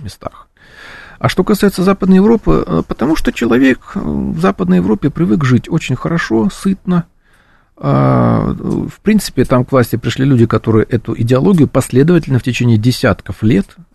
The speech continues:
а, внедряли в жизнь. Ну, вот, например, в Норвегии ввели в действие законодательство, в соответствии с которым человека могут посадить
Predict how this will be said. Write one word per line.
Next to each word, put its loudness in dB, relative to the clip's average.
а, -2
внедряли 2
в -4
жизнь. 2
Ну, 0
вот, -2
например, 2
в -2
Норвегии 2
ввели 2
в 0
действие 0
законодательство, -2
в -10
соответствии -6
с -12
которым -4
человека -4
могут -2
посадить -4